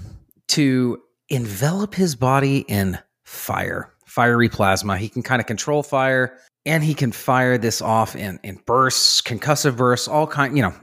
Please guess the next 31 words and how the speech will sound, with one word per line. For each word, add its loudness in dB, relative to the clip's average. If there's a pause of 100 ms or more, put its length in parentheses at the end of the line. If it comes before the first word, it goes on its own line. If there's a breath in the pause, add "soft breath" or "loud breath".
whatever 2
you 4
can 2
think 0
of 2
as 2
an 0
author 2
with 0
fire 2
control, 0
he -6
can -10
probably 0
do 0
it. 0 (300 loud breath)
He's -6
got 0
some -6
energy 2
absorption 0
stuff 0
going 2
on 4
due 4
to 4
his 2
android 2
nature, 2
but -2
that's, 0